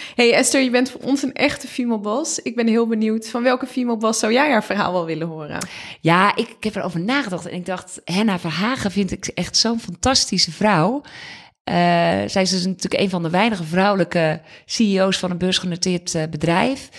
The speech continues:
Speaker 2: Eh, en ik vind gewoon, zij is geen moeder overigens, maar ik vind wel dat zij het gewoon een fantastisch rolmodel is voor heel veel vrouwen.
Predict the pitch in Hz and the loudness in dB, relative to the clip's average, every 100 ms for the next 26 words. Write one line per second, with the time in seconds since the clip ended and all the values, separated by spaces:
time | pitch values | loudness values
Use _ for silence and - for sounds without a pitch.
0 | - - - - 175 170 165 170 - 190 | -20 -20 -20 -6 0 2 4 2 0 -2
1 | 202 196 202 185 180 185 78 - - 190 | -2 -2 2 2 2 -4 -12 -8 -2 0
2 | 165 - - 226 202 240 196 151 - 190 | 0 0 2 2 4 4 2 0 -2 -8
3 | - - - 190 175 190 208 214 - 180 | -6 -8 -6 -6 0 2 2 -2 -2 -2
4 | - 185 175 170 156 - 220 220 196 156 | -4 -4 -4 -6 -8 -6 -4 -4 -2 -2
5 | 175 196 196 165 165 156 - 160 - 165 | 0 2 0 -2 -2 -2 -2 -4 -4 -2
6 | 156 160 175 208 170 156 160 165 175 147 | 2 4 6 2 -2 -4 0 0 2 2
7 | 151 | 0